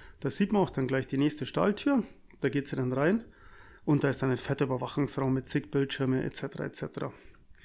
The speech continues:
Und auf einem der Bildschirme leuchtet dann eben halt auch schon auf, so nach dem Motto, „Hier sind Critters gelandet, hier ist das Raumschiff runterkommen.“ Dann sind wir auch schon wieder zurück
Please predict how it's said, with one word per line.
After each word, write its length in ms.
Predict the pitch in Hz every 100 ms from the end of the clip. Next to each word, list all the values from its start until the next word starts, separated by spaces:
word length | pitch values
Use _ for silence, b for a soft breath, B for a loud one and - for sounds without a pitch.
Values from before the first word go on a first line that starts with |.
| B B -
Und 120 | 160
auf 120 | 147
einem 180 | 170 180
der 80 | 151
Bildschirme 460 | 143 220 - 220
leuchtet 400 | 180 175 - 156
dann 80 | 151
eben 160 | 151 170
halt 100 | 147
auch 140 | 151
schon 220 | - -
auf, 340 | - 190 190 -
so 160 | - 147
nach 120 | 135
dem 160 | - 135
Motto, 300 | 147 151 139 B B -
„Hier 240 | 190 147 160
sind 200 | 135 127
Critters 320 | 139 147 -
gelandet, 540 | 139 135 131 135 131
hier 180 | - 143
ist 140 | 135
das 120 | 135 131
Raumschiff 340 | 139 - 123
runterkommen.“ 540 | 135 135 - 135 139 - - _ - - - - B B B B B B B B B -
Dann 180 | 170 247
sind 220 | 240 214
wir 80 | 170
auch 40 | -
schon 140 | 165
wieder 180 | 165 160
zurück 420 | - 139 202 -